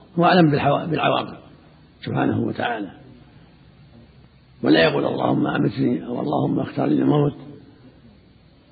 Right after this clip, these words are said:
أو "اللهم عجل موتي"، أو ما أشبه ذلك، لا. يأتي بعبارة أحسن: "اللهم أحيني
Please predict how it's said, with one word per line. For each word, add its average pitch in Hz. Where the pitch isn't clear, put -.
أو 131
"اللهم 139
عجل 135
موتي"، 147
أو 139
ما 139
أشبه -
ذلك، 120
لا. -
يأتي 120
بعبارة 110
أحسن: -
"اللهم 127
أحيني 131